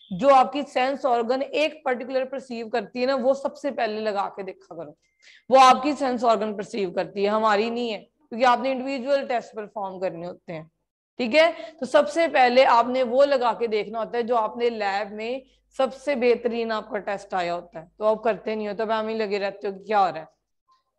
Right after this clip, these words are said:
ठीक है, अब तीन टेस्ट लिखने होते हैं और एक टेस्ट का जिसका बेस्ट रिजल्ट है, जैसे phenolphthalein अच्छा रिजल्ट दे देता है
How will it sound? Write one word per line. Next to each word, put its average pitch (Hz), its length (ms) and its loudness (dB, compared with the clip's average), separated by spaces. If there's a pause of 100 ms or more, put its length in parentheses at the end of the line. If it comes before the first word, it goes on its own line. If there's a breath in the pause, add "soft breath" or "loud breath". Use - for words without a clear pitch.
(120)
ठीक 247 180 -4
है, 320 240 2 (340 loud breath)
अब 269 480 -2
तीन 311 380 -2
टेस्ट 262 400 -2 (100)
लिखने 247 360 0
होते 269 340 2
हैं 294 340 0 (320)
और 269 120 6
एक 277 460 0
टेस्ट 269 340 -4
का 269 100 -2
जिसका 233 280 -6
बेस्ट 226 380 -4
रिजल्ट 240 400 -4
है, 240 80 -2
जैसे 240 200 -6
phenolphthalein 220 560 -8
अच्छा 226 220 -6
रिजल्ट 220 300 0
दे 208 200 -2
देता 202 260 -6
है 214 220 -2